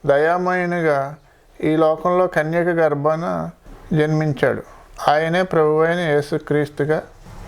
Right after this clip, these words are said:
బైబిల్ తెలియజేస్తూ ఉంది. ఇప్పుడు నేను చూపించిన ఆధారాలతో సహా నిరూపిస్తూ ఉన్నాయి. కాబట్టి సృష్టికర్త అయిన దేవుడు రెండు వేల సంవత్సరాలకు పూర్వం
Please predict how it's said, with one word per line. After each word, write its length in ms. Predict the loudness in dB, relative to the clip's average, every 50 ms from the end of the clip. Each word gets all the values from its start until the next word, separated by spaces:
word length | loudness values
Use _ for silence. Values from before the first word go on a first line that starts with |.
| -6 0 2 2
బైబిల్ 380 | 4 4 2 2 2 2 2 0 -2 -6 -14 -20 -20 -20 -20 -20 -20 -6 -2 0
తెలియజేస్తూ 640 | 0 2 2 2 2 2 2 2 0 -2 -2 0 0 0 0 0
ఉంది. 220 | 0 0 -2 -2 -4 -6 -12 -18 -20 -20 -20 -20 -20 -20 -18 -8 -4 -2
ఇప్పుడు 200 | -2 0 0 0 0 0
నేను 140 | 0 0 0 0
చూపించిన 480 | 0 2 2 0 0 0 -2 -2 -2 -2 0 0 2 2
ఆధారాలతో 680 | 2 2 2 2 2 2 0 0 0 -2 0 0 -2 0 0 -2
సహా 260 | -2 -2 -2 -4 -6 -6 -10 -16 -20 -20 -20 -20 -20 -20 -20 -12 -6 -2 0
నిరూపిస్తూ 560 | 0 2 2 0 0 0 -2 -4 -2 0 0 2 2 0
ఉన్నాయి. 240 | -2 -2 -4 -6 -6 -4 -2 0
కాబట్టి 460 | 2 2 2 2 0 0 2 2 2 2 2 0 -2 -4 -4 -2
సృష్టికర్త 580 | 0 0 0 0 0 0 2 2 0 0 0 0 0
అయిన 140 | 2 2 2 2 2 2
దేవుడు 300 | 4 4 4 4 2 2 2 0 -2 -4 -10 -16 -20 -20 -20 -20 -16 -6 0 0
రెండు 200 | 2 2 2 2 2 4
వేల 180 | 4 4 2 0 0 -2
సంవత్సరాలకు 680 | -2 -2 -2 -2 -4 -2 0 2 2 2 2 0 -2 -4 -4 -2
పూర్వం 460 | 0 0 2 2 0 0 0 0 -2